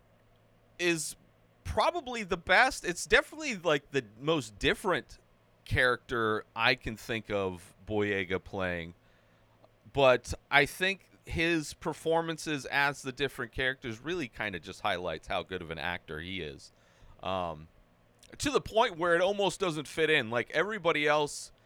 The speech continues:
especially Jamie Foxx, doing a very over-the-top performance. And, uh, whereas Boyega, I d-, I don't know, just, just, I just think nailing the different characters that he's playing. Not that there's, like,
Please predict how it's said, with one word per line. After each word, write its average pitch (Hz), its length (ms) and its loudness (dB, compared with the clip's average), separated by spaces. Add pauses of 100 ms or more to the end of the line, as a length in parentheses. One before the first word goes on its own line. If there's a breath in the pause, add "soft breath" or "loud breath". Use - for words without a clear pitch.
(180 soft breath)
especially 190 380 -2
Jamie 131 280 -2
Foxx, 143 340 0
doing 151 240 -2
a 131 40 2
very 175 540 2
over-the-top 120 720 0
performance. 110 760 -6 (920 soft breath)
And, 110 440 0
uh, 101 540 6
whereas 123 420 0
Boyega, 143 720 4
I 135 160 4
d-, 135 120 0
I 131 120 2
don't 123 100 -4
know, 98 220 -2
just, 107 360 -8
just, 107 320 -10
I 120 120 -2
just 117 240 -12
think 139 180 -8 (220)
nailing 113 640 -4
the 110 100 -6
different 98 640 -6 (1160)
characters 95 560 -4
that 92 100 -10
he's 87 120 -10
playing. 92 340 -6 (340 loud breath)
Not 147 140 -6
that 131 100 -10
there's, 110 240 -4
like, 92 320 -4